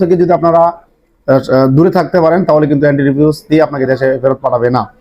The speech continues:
আর অ্যান্টি রিভিউজ যদি একবার খেয়ে যান, তাহলে পরবর্তীতে ভিসা পাওয়া কিন্তু অনেক টাফ। ভিসা যদি আপনি পানও, তাহলে কিন্তু আপনাকে ইমিগ্রেশন আবার হয়রানি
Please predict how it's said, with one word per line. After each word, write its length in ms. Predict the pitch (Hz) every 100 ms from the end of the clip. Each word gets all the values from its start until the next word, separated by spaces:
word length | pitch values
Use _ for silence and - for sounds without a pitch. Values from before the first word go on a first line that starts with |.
| _ _ _ -
আর 60 | 143
অ্যান্টি 240 | 165 185 185
রিভিউজ 220 | 185 202 190
যদি 100 | 190
একবার 160 | 160 165
খেয়ে 140 | - 151
যান, 100 | 135
তাহলে 140 | 143 143
পরবর্তীতে 380 | 160 160 156 156 139
ভিসা 160 | 139 147 147
পাওয়া 140 | 147 143
কিন্তু 120 | 147 143
অনেক 100 | 135
টাফ। 120 | 127 - _ _
ভিসা 200 | 123 151 190
যদি 100 | 202 190
আপনি 120 | 190 185
পানও, 300 | 190 175 110 - _ _ _ _ _ _ _ -
তাহলে 220 | 147 208 202
কিন্তু 140 | 196 175
আপনাকে 200 | 165 156
ইমিগ্রেশন 380 | 156 147 151 143
আবার 180 | 139 156
হয়রানি 260 | 147 147